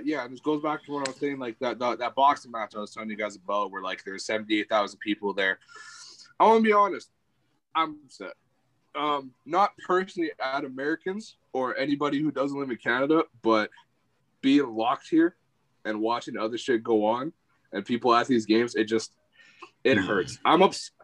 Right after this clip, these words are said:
Speaker 1: it's one of those things, like, you know, when you're mad, mad at someone, but you don't really, like, have the right to be mad at them, so you don't say anything, but you're
Speaker 2: Right.
Speaker 1: still mad, and that makes you more mad 'cause you can't say anything. That's where I'm at.
Speaker 2: I mean, it's America, man. I understand.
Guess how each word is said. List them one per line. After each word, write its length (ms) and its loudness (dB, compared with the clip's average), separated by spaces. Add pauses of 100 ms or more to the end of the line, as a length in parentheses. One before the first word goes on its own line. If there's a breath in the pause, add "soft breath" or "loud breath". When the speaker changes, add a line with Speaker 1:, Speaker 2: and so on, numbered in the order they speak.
(280 loud breath)
Speaker 1:
it's 140 2
one 100 6
of 60 4
those 120 4
things, 260 0
like, 160 2
you 60 -6
know, 100 2
when 120 4
you're 100 0
mad, 420 -4
mad 240 -4
at 120 -6
someone, 440 -4
but 120 -6
you 80 -8
don't 200 -6
really, 300 -12
like, 220 -2 (340)
have 300 2
the 120 -2 (100)
right 220 0
to 60 -20
be 100 -6
mad 240 0
at 100 -10
them, 160 -6
so 100 -8
you 60 2
don't 160 -6
say 220 -2
anything, 400 -2 (100)
but 80 2
you're 140 6
Speaker 2:
Right. 100 -2
Speaker 1:
still 240 2
mad, 380 2
and 100 -4
that 120 -2
makes 260 -2
you 60 -8
more 220 -6
mad 300 0
'cause 140 -14
you 60 -20
can't 200 -6
say 200 2
anything. 280 0 (540 soft breath)
That's 260 2
where 120 -10
I'm 120 -14
at. 140 -18 (480)
Speaker 2:
I 20 4
mean, 320 6
it's 100 -8
America, 440 2
man. 240 2
I 160 4
understand. 580 -2